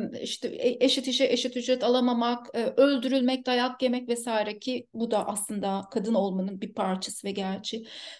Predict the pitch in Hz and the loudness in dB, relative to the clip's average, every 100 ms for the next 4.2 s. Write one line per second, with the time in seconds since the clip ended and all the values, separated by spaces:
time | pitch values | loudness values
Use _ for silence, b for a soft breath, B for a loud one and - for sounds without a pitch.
0 | B 294 339 277 - 320 - 339 381 - | B -2 -2 0 0 0 2 2 2 2
1 | 285 285 285 294 277 311 320 - _ _ | 4 4 2 4 6 4 2 -6 _ _
2 | _ - - 247 262 262 240 254 262 262 | _ -12 0 4 4 2 -2 0 4 6
3 | 277 330 339 285 - 269 277 226 262 277 | 6 6 4 0 2 2 2 0 0 -2
4 | 269 | -4